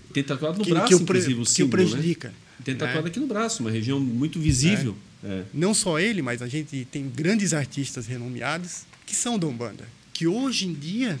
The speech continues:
Speaker 2: tá começando a, a, a aparecer mais, né? Certo? É, se esquivava um pouquinho por causa do preconceito, mas Gilberto Gil,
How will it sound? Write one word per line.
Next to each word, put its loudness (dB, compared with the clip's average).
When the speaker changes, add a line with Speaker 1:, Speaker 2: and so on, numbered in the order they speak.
Speaker 2:
tá -2
começando -4
a, -8
a, -6
a -2
aparecer 0
mais, -2
né? -4
Certo? -6
É, -8
se -6
esquivava 0
um -2
pouquinho -4
por -12
causa -6
do -8
preconceito, -8
mas -12
Gilberto -2
Gil, -4